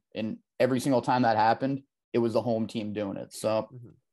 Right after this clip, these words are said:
Speaker 1: I'm hoping that we break that cycle, especially in that first game against, against Providence, you know, away, because if we can get that early win in the, in the series, get that first win, I think when we come back to, when we come back to Mullins, we're just gonna be completely buzzing and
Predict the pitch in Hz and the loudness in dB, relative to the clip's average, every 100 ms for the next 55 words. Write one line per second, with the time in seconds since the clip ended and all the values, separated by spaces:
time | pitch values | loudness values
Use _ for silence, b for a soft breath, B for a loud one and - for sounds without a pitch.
0 | _ - 117 127 127 139 120 127 120 123 | _ -6 2 2 4 2 2 0 0 -2
1 | 127 117 - 120 123 151 151 - - 107 | 0 0 2 -2 0 -4 -4 -6 -4 -4
2 | - 110 104 - 117 110 117 123 123 113 | -4 -6 -4 0 0 0 -2 0 0 -2
3 | 110 - - 113 107 - _ _ 107 107 | -6 -8 -4 -4 -4 -10 _ _ 0 2
4 | 117 123 117 110 104 104 110 117 139 - | 2 -2 -4 -6 -4 0 4 4 2 -4
5 | _ _ 104 113 104 101 - 98 120 117 | _ _ -4 -2 -2 -4 -10 -4 -2 -2
6 | 110 107 117 - 107 113 143 135 127 135 | -6 -6 -8 -8 2 2 4 2 2 0
7 | 131 117 123 135 120 110 117 113 - 117 | 0 0 0 2 0 -2 -4 -4 -2 -2
8 | 120 107 107 - 113 117 143 147 147 - | -2 -2 -2 -2 -2 -2 -2 -2 -4 -8
9 | _ _ _ 127 - 123 127 120 135 120 | _ _ _ -8 -2 -2 0 -2 0 0
10 | 120 117 120 101 104 113 113 113 117 120 | 0 -2 -4 -4 -6 -10 -8 -4 2 4
11 | 110 110 107 107 101 101 107 104 110 110 | 4 2 0 0 -2 -8 -10 -8 -6 -6
12 | 104 120 107 110 110 107 110 107 - 107 | -4 -2 -2 0 0 0 -2 -6 -8 -8
13 | 107 | -8